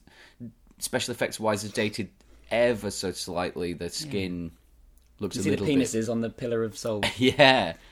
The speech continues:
Speaker 2: Which was pointed out to me recently on the Hellbound Web Forum. And as soon as I heard about it, I went back and watched and went, "Oh, yeah, <laughs> there's massive
Speaker 1: This is
Speaker 2: cocks hanging off it."
Speaker 1: this is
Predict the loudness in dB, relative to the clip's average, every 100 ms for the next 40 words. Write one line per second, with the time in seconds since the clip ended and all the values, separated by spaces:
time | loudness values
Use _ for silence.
0 | -20 -10 -8 -6 -8 0 2 4 2 0
1 | 0 0 0 0 0 -2 0 -2 -2 -6
2 | _ _ -16 -8 -4 -2 -2 -2 -4 -4
3 | -4 -4 -8 -12 _ _ -8 -6 -6 -4
4 | -4 -2 0 0 -2 -2 -2 -2 -4 -4
5 | -4 -4 -4 -8 -6 -6 -6 -8 -10 -8
6 | -6 -6 -4 -4 -4 -6 -10 -8 -8 -8
7 | -12 _ -10 -8 2 2 2 -2 -2 -4
8 | -6 -10 -10 -10 -6 -4 -2 -4 -6